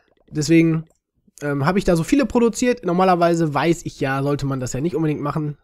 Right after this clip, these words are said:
so viele davon zu produzieren. Das ist natürlich nicht ganz so sinnig, weil sie ja nur die Defensivgebäude angreifen. Aber ich dachte mir so, komm, zur Feier des Tages, und wir haben ja auch noch die, wir haben die Helden ja auch noch.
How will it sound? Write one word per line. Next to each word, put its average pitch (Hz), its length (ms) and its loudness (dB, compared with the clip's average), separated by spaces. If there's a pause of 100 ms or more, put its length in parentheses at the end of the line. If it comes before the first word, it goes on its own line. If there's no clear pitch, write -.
(120)
so 151 180 -4
viele 214 280 2
davon 185 340 2
zu 180 80 -2
produzieren. 180 680 0 (200)
Das 135 140 -10
ist 147 80 -10
natürlich 147 220 -4
nicht 160 120 -4
ganz 180 160 2
so 170 140 6
sinnig, 190 440 6
weil 165 140 2
sie 165 60 4
ja 156 80 4
nur 156 80 4
die 147 240 2
Defensivgebäude 196 840 0
angreifen. 180 640 0 (480)
Aber - 80 0
ich 208 80 4
dachte 220 200 0
mir 165 80 0
so, 151 100 -4
komm, 285 260 0 (680)
zur 359 200 2
Feier 240 200 4
des 208 120 -2
Tages, 202 180 4
und 196 80 4
wir 185 60 6
haben 202 80 6
ja 190 60 6
auch 185 40 4
noch 175 80 4
die, 156 260 0
wir 160 60 2
haben 185 100 4
die 175 80 4
Helden 185 280 4
ja 143 120 0
auch 151 120 -4
noch. 139 300 -6